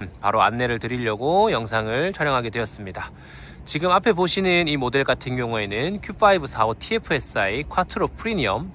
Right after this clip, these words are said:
블랙 에디션 모델입니다. 일반 큐파이브 대비 블랙 에디션 모델인데요. 블랙 에디션 모델은 일반 모델과 어떤 차이점이 있냐 하면, 요런 그릴 부분이 원래 기존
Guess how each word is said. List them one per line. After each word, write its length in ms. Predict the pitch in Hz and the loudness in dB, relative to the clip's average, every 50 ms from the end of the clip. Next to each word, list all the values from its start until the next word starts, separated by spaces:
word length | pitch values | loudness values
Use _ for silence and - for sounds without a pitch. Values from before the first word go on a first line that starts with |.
| - - | -12 -4
블랙 300 | - 113 113 127 143 147 - - - | 0 2 4 4 4 4 0 -6 -8
에디션 380 | 107 107 131 143 - 175 190 180 | -4 -4 -2 0 2 2 2 2
모델입니다. 600 | 131 110 107 110 101 95 90 90 90 90 - - - - - - - - - - - - - - - - - - | 0 -2 -2 -4 -4 -6 -6 -8 -10 -10 -10 -12 -14 -16 -18 -16 -16 -16 -16 -16 -16 -16 -16 -14 -16 -14 -6 0
일반 300 | 185 185 202 208 202 196 | 2 4 8 8 8 6
큐파이브 460 | - - 214 - 233 233 226 202 185 | 6 2 4 8 8 8 8 6 2
대비 300 | 135 127 117 110 117 120 | 0 0 0 2 0 -2
블랙 340 | 120 - - 151 180 190 - - - - | -2 0 4 6 6 6 6 4 -4 -6
에디션 420 | - 113 123 135 127 139 123 113 | -4 -2 -2 0 0 0 0 0
모델인데요. 640 | 98 98 107 120 113 107 104 104 156 208 226 180 131 - | -2 -6 -6 -4 -4 -4 -4 -2 0 2 2 0 0 -2
블랙 260 | - 127 139 170 180 180 - | -2 2 2 2 2 0 -2
에디션 380 | - 143 135 143 147 143 151 143 | -8 -4 -2 -2 0 0 0 0
모델은 600 | 131 120 117 120 120 113 113 113 113 113 113 113 - - - - - 156 | 0 0 0 0 2 2 2 2 2 2 0 -2 -4 -8 -12 -10 -6 -2
일반 280 | 165 180 180 202 202 | 0 4 4 4 4
모델과 500 | 185 135 120 120 113 101 107 101 113 135 | 4 2 2 0 2 2 4 6 6 6
어떤 360 | 147 156 180 - 214 214 208 | 4 4 2 2 2 2 2
차이점이 760 | 180 - - 190 185 165 - 156 143 127 117 110 113 117 139 165 | 0 -2 -2 0 0 0 0 -2 -2 0 -2 -2 -2 -4 -4 -6
있냐 320 | - 147 147 147 131 123 | -6 -4 -2 -2 2 2
하면, 420 | 143 156 131 107 104 123 180 233 - - - - - - - - - - - - - - | 2 2 2 2 2 0 0 -2 -6 -12 -14 -14 -14 -12 -12 -14 -14 -14 -14 -14 -10 -8
요런 600 | 120 117 120 123 123 127 127 127 127 123 123 120 113 - - | -6 -4 -4 -2 -2 -4 -4 -4 -4 -4 -6 -6 -8 -10 -8
그릴 260 | - - 160 196 208 | -2 2 4 4 4
부분이 640 | 190 170 151 127 127 117 110 104 110 127 165 208 214 - - - | 4 4 2 0 0 -4 -4 -4 -4 -4 -4 -4 -6 -8 -10 -8
원래 500 | - 101 104 101 101 104 107 123 170 202 - | -6 -4 -4 -4 -4 -4 -4 -4 -4 -6 -8
기존 520 | - - 135 123 113 107 107 131 175 208 | -8 -6 -4 -2 -2 -2 -2 -2 -2 -4